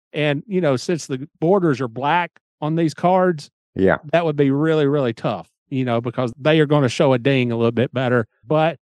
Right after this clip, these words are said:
Speaker 1: there you are in your Charlotte Motor Speedway Media Tour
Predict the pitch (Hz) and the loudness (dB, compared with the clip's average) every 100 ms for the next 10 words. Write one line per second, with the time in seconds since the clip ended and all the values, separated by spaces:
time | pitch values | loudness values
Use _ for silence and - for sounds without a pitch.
0 | _ - 190 190 180 170 156 156 165 160 | _ -4 0 0 0 2 2 0 -2 -4
1 | 160 151 151 131 - 160 165 156 156 151 | -2 0 0 0 0 -2 -2 0 2 0
2 | - 170 151 156 151 147 147 151 160 147 | -2 -2 2 2 2 2 0 -2 0 -2
3 | - 170 147 143 120 | -2 -2 0 0 -2